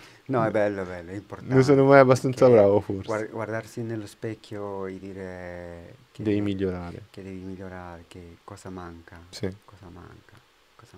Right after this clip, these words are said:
Speaker 1: manca.
Speaker 2: Questo è bellissimo.
Speaker 1: Questo è molto interessante perché,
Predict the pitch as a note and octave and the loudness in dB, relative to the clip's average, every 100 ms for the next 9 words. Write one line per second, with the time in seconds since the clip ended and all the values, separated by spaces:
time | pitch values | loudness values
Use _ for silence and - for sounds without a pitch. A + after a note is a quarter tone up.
0 | - - A#2 _ _ _ _ - - F2+ | -20 -20 -20 _ _ _ _ -10 -4 -4
1 | F2 F2+ F#2 - - E2+ F2+ - G#2 - | -2 -4 -6 -8 -10 -12 -14 -16 -18 -14
2 | A2 A2 G#2+ G2 F#2+ F#2 G2 F2+ - F2 | -14 -12 -12 -14 -14 -16 -18 -18 -20 -20
3 | - F#2 F2+ - - - - - F2 E2 | -18 -16 -16 -20 -20 -20 -20 -20 -20 -20